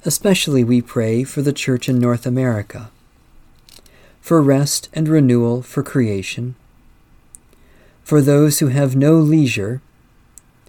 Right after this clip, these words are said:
for those who are enslaved by addictions, for awe and wonder to know your glory.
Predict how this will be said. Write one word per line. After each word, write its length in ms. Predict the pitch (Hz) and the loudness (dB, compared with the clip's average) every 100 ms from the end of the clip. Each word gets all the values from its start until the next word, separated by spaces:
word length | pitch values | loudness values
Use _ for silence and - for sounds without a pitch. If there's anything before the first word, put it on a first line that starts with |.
| _ _ _ _ _ | _ _ _ _ _
for 160 | - 147 | 0 2
those 400 | 147 147 160 - | 4 4 4 2
who 100 | 143 | 2
are 100 | 131 | 2
enslaved 680 | 127 - 147 151 175 175 | 2 -2 0 2 2 0
by 100 | 165 | -4
addictions, 920 | 165 156 123 - - 113 131 - - - _ _ _ _ _ _ _ _ _ _ | -2 0 -2 -4 -8 -8 -8 -10 -14 -16 _ _ _ _ _ _ _ _ _ _
for 260 | - 170 - | -2 -2 2
awe 440 | 147 127 123 123 - | 2 4 2 0 -6
and 200 | - 139 | -6 -4
wonder 560 | 147 147 113 98 98 113 _ | 0 0 0 -4 -10 -12 _
to 120 | - | -2
know 260 | 131 113 101 | 0 0 -2
your 220 | 101 113 | -4 -4
glory. 580 | 113 135 123 107 95 98 | -4 -2 -2 -2 -6 -12